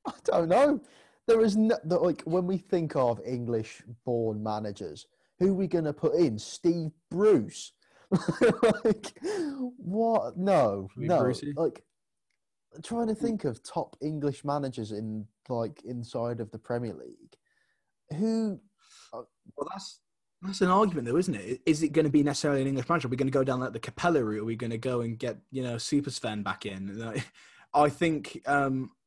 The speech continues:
Speaker 2: one name which has been thrown around a lot, um, amongst people that I've been talking to, obviously it doesn't make too much sense right now, but a lot of people that I have been speaking to would love to see Mourinho take a crack at the England job, which I,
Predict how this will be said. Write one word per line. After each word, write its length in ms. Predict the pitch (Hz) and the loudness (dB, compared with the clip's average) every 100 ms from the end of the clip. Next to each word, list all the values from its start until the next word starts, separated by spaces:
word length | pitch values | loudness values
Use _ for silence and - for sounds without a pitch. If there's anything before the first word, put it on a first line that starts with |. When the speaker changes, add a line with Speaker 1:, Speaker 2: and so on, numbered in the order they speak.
| _ _ _ | _ _ _
Speaker 2:
one 440 | 147 165 170 156 | -2 2 4 4
name 320 | 156 151 117 113 | 4 2 0 -2
which 180 | 117 | -4
has 100 | 123 | -4
been 140 | 117 120 | -4 -6
thrown 300 | - 143 131 | 0 2 2
around 240 | 131 127 | 0 0
a 40 | 120 | -2
lot, 320 | 120 113 110 | 0 -2 -2
um, 440 | 123 120 120 113 127 _ _ _ _ | -4 -4 -4 -8 -10 _ _ _ _
amongst 260 | 127 120 - | -6 -4 -2
people 180 | 139 123 | -2 0
that 80 | 120 | 2
I've 200 | 143 131 | 2 2
been 120 | 120 | -2
talking 380 | 117 110 110 104 | -4 -6 -6 -10
to, 280 | 113 104 104 - _ _ _ _ | -8 -8 -10 -16 _ _ _ _
obviously 320 | 156 156 143 135 | 2 2 2 2
it 60 | |
doesn't 220 | 143 139 | 2 2
make 140 | 135 131 | 0 -2
too 140 | - | -2
much 180 | 135 123 | -2 -2
sense 300 | - 131 - | -4 -4 -4
right 160 | 123 113 | -6 -2
now, 520 | 143 123 98 104 113 _ _ _ - | -2 -2 -4 -10 -14 _ _ _ 0
but 260 | 127 120 | 0 0
a 100 | 127 | 0
lot 200 | 139 151 | 2 2
of 80 | 151 | 2
people 260 | - 139 131 | 0 0 0
that 120 | 127 | 0
I 440 | 139 143 139 135 123 _ _ _ _ - | 2 2 0 -2 -4 _ _ _ _ -16
have 160 | 120 | -12
been 100 | 123 | -10
speaking 400 | - 156 147 131 | -2 2 2 0
to 120 | 110 | -6
would 160 | 107 107 | -6 -6
love 200 | 113 113 | -8 -10
to 80 | 117 | -8
see 160 | - 113 | -8 -6
Mourinho 640 | 113 123 147 131 107 101 | -4 0 0 0 -4 -8
take 160 | 101 98 | -10 -12
a 60 | |
crack 280 | - 98 - | -10 -10 -10
at 40 | |
the 140 | 80 92 | -14 -14
England 300 | 87 85 87 | -14 -16 -18
job, 240 | 82 69 - _ _ _ _ - | -16 -16 -18 _ _ _ _ 0
which 260 | 139 123 - | 2 0 -4
I, 380 | 143 151 143 135 | 2 4 2 -2